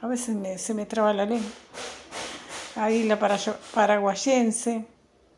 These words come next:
que también tengo en varias macetas.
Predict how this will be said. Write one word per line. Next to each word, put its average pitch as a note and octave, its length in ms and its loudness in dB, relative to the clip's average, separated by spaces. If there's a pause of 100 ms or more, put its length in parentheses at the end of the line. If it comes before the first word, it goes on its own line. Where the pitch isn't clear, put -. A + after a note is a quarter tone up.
(340)
que G#3 120 -14
también A3 340 -4
tengo G#3 240 -4
en G#3 80 -4
varias G#3 300 -2
macetas. G#3 800 -4